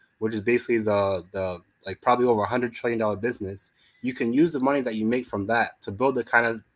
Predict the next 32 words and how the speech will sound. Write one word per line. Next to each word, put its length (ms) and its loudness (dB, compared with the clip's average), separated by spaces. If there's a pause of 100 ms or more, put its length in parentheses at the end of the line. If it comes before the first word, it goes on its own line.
(100)
the 100 -10
kind 160 -2
of 60 0
military 360 -2
that 100 -2
you 80 -4
always 200 0
talk 200 -4
about 280 -12 (340)
in 300 0
Somali 360 0
Gabed. 460 -2 (280)
'Cause 120 -6
you 60 -2
can 180 -4
use 220 0
the 220 -4
Ethiopians, 580 -2
the 60 -6
Eritreans, 760 -2
and 100 -4
the 80 -2
Somalis 540 2
in 160 -6
that 200 -2
region. 440 -4 (320)
You 100 -8
can 160 0
build 160 0
a 60 4
diaspora 480 4
community, 480 -2